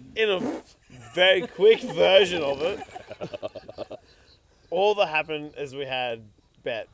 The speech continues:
ten dogs. We used to run collies only. Collies and kelpies, and that was it. And they used to bail everything. We were boxing pigs.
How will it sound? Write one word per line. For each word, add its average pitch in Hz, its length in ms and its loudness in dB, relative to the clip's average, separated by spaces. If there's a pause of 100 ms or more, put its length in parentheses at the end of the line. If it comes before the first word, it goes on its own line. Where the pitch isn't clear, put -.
ten 156 280 -6
dogs. 143 360 -2
We 165 60 -12
used 147 140 -12
to 151 100 -4
run 135 260 -6
collies 156 380 -2
only. 170 420 -6 (280)
Collies 147 420 -4
and 123 120 -16
kelpies, 139 540 -12
and 117 160 -16
that 120 160 -14
was 107 120 -20
it. 156 180 -8
And 143 100 -14
they 123 120 -8
used 123 180 -16
to 110 60 -20
bail 113 320 -8
everything. 143 460 -8
We 123 80 -10
were 113 60 -6
boxing 113 340 -12
pigs. 139 440 -10